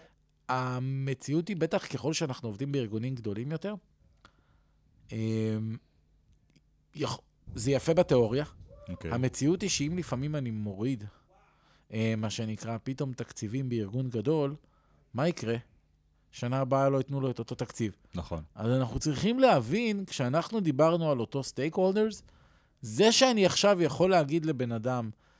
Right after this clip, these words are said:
Speaker 1: וככל שהארגונים, אה, מה שנקרא, גדולים, אה, מי שעובד עם כל ה-Fortune five thousand רואה את הדברים האלה,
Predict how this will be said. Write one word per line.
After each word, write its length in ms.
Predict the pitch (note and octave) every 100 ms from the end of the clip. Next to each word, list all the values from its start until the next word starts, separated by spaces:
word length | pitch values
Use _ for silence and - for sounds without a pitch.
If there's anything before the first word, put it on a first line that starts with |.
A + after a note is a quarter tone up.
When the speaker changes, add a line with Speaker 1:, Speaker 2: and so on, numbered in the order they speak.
| _ -
Speaker 1:
וככל 320 | A2+ D#3 F3
שהארגונים, 540 | F3 F#3+ C3+ C#3+ D#3 D3
אה, 360 | D3 B2 A#2+ A2+
מה 120 | A2+
שנקרא, 380 | - A#2 G#2+ A2+
גדולים, 560 | G2+ G2+ A2 D#3 C3 A2+
אה, 140 | A2
מי 120 | A#2+
שעובד 360 | B2+ C3 A2+ B2+
עם 120 | A#2
כל 200 | A2 B2
ה-Fortune 460 | A#2 B2 A#2+ A#2+ A2
five 220 | A2+ G2
thousand 380 | B2 B2 B2 A#2
רואה 240 | G2+ A#2+
את 120 | C#3
הדברים 500 | C3 A2+ G#2+ A#2+ C#3+
האלה, 340 | C3+ B2 A2